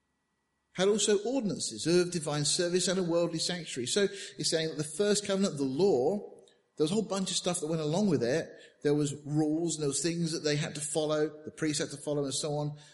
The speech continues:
uh, and this divine service that the priests had to f-, to fulfill the roles they'd been given, and this worldly sanctuary, or the tent that was, uh, built in the wilderness. Again, getting back in the book of Exodus, Moses goes up the mountain,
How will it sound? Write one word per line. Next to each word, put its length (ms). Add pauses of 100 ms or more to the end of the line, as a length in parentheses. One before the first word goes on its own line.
(220)
uh, 200
and 120
this 140
divine 600
service 480
that 100
the 60
priests 320
had 120
to 140
f-, 840
to 100
fulfill 400
the 80
roles 420
they'd 140
been 160
given, 420 (360)
and 120
this 300
worldly 380
sanctuary, 460
or 40
the 100
tent 400
that 80
was, 300 (260)
uh, 140
built 320
in 80
the 60
wilderness. 420
Again, 360
getting 200
back 180
in 140
the 60
book 120
of 60
Exodus, 720 (560)
Moses 400 (320)
goes 260
up 120
the 60
mountain, 440